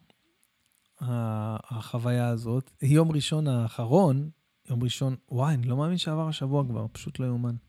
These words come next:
לא מבין איך זה באמת, לא מבין איך השבועות טסים והימים עוברים לאט. אני לא מבין את זה, באמת שאני לא מבין את זה. אז, אה, השבוע, בתחילת השבוע הופעתי ב-, בדרייבין בקעת הירדן, אוקיי?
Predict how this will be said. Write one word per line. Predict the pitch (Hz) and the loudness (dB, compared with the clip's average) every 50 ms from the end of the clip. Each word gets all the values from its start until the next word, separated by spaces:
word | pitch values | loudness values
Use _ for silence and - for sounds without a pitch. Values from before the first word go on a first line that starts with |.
| _ _ _ _ - - - - - - - _ - - | _ _ _ _ -20 -20 -20 -20 -20 -20 -20 _ -4 0
לא | 131 135 | 2 2
מבין | 143 143 143 147 | 4 4 4 4
איך | 147 135 131 | 2 0 0
זה | 123 117 | -2 -2
באמת, | 113 117 113 120 131 123 - - | -2 0 0 0 -2 -2 -2 -2
לא | 127 135 | -2 0
מבין | 139 135 139 135 139 | 2 2 2 2 2
איך | 139 135 - - 143 | 0 0 -2 -2 0
השבועות | 131 123 120 113 - - - - 135 123 127 131 143 151 - | 0 0 0 -2 -4 -6 -4 -2 0 2 2 2 2 2 0
טסים | 139 - - 180 165 147 | -2 -4 -2 -2 0 2
והימים | 135 123 120 120 135 143 139 | 2 2 2 2 2 2 2
עוברים | 127 127 127 131 127 | 0 0 0 0 2
לאט. | 123 120 117 113 - | 2 0 -2 -2 -4
אני | 117 120 | -4 -2
לא | 131 143 | 0 0
מבין | 147 139 143 143 139 | 0 -2 -2 -2 -2
את | 123 113 | -4 -6
זה, | 120 117 | -6 -8
באמת | 117 117 117 123 139 147 143 - | -8 -6 -4 -2 0 0 0 0
שאני | - 123 123 | 0 0 0
לא | 127 | 2
מבין | 131 131 131 123 120 | 0 0 0 0 -2
את | 120 123 | -2 -4
זה. | 131 _ _ _ _ - - - - - - - _ _ _ _ _ _ _ - | -8 _ _ _ _ -20 -20 -20 -20 -20 -20 -20 _ _ _ _ _ _ _ -4
אז, | 131 120 110 113 120 123 123 | -4 -4 -4 -4 -2 -2 0
אה, | 120 120 120 120 120 120 117 117 120 120 117 - - | 0 0 0 0 0 0 -2 -2 -2 -4 -6 -6 -6
השבוע, | 110 - - - 113 113 123 143 170 180 175 165 151 143 143 139 - - | -4 -2 2 2 2 4 4 6 6 6 6 6 6 4 4 2 0 -4
בתחילת | 135 123 - - - 135 131 139 143 | -6 -6 -4 -4 -2 0 0 0 0
השבוע | 151 139 - 127 123 131 139 135 | 0 0 0 0 4 4 4 4
הופעתי | 127 117 - - 127 123 - 135 123 120 | 4 0 0 -2 -2 -2 -2 -4 -4 -2
ב-, | 120 113 110 107 107 107 107 107 110 110 110 113 117 113 120 _ _ _ _ _ _ _ _ _ _ _ - _ _ _ _ - 156 120 107 - _ - - | 0 0 0 0 0 0 0 0 0 0 -2 -2 -4 -6 -8 _ _ _ _ _ _ _ _ _ _ _ -20 _ _ _ _ -4 -4 -4 -4 -4 _ -14 -6
בדרייבין | 135 120 139 135 127 123 143 123 135 143 151 151 147 156 151 143 131 | 2 4 6 6 6 4 4 6 6 6 6 4 4 2 0 0 0
בקעת | 127 123 - - - 131 123 - | -2 -4 -4 -4 -6 -6 -4 -2
הירדן, | 135 120 113 113 110 117 110 104 104 110 - _ _ _ _ - | -2 -2 -2 -4 -6 -6 -6 -8 -8 -12 -16 _ _ _ _ -6
אוקיי? | 127 127 - 160 165 180 180 | -6 -4 -2 -2 -4 -4 -4